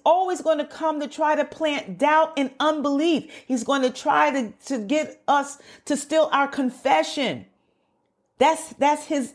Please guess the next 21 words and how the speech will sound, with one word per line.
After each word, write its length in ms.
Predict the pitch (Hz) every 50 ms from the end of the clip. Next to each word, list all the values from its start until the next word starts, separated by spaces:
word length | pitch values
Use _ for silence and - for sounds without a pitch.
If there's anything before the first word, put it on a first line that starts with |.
| _
his, 240 | - 254 262 - - -
his, 260 | 247 269 277 240 - -
um, 340 | 254 269 269 269 254 254 247 - - - -
his 180 | _ 302 294 214
ammunition 840 | - 302 302 294 302 294 320 330 330 320 - 320 277 185 139 131 - _ -
against, 460 | 247 208 285 285 285 277 - - -
against 560 | 220 269 269 214 294 320 349 349 - - -
us. 300 | 214 - - - - - _ _ _ _ _ _ _ _ _ _ _ _ _ _ -
We 140 | 233 302 294
know 380 | 294 311 339 359 370 381 392
these 280 | 311 339 311 277 - -
things, 360 | - 226 196 175 170 175 185
right? 240 | 233 285 320 339 254
We 160 | 285 302 294
know 380 | 294 302 330 349 381 415 403 320
these 300 | 339 320 285 277 - -
<laughs> 180 | 427 427 -
things. 540 | - 277 269 277 220 247 - - - - - _ _ _ _
But 460 | - 440 - _ - - 285 302 302
why? 580 | 285 294 330 339 349 359 330 269 214 170 - - _ _ _ _ _ _ _ _ _ _ _ _ _ _ _ _ _ _ _ _ _ _ _ _ _ _ _ _ _
So 380 | - - 320 330 320 320 320